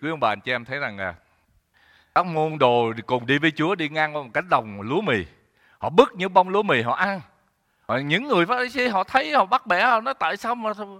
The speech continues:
các môn đồ thầy trong ngày sa bát lại là vi phạm luật đó?" Thì Chúa nói sao? Chúa nói ngày xưa thầy tế lễ Abitha,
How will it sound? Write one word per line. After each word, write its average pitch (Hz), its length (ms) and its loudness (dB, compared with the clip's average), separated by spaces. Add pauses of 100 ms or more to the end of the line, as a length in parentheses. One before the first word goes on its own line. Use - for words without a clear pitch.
(340)
các 254 120 -4
môn 247 180 2
đồ 208 220 8
thầy 202 140 -2
trong 240 180 0
ngày 208 140 0
sa 240 140 -2
bát 277 280 0
lại 196 120 0
là 202 160 -6
vi 208 220 -8
phạm 170 320 -2
luật 170 180 -8
đó?" - 120 -12 (420)
Thì 123 80 -12
Chúa 220 140 -2
nói 240 200 2
sao? 170 200 -4 (600)
Chúa 202 100 0
nói 254 120 0
ngày 190 160 4
xưa 214 280 2
thầy 175 220 0
tế 233 160 0
lễ 196 340 2
Abitha, 196 640 2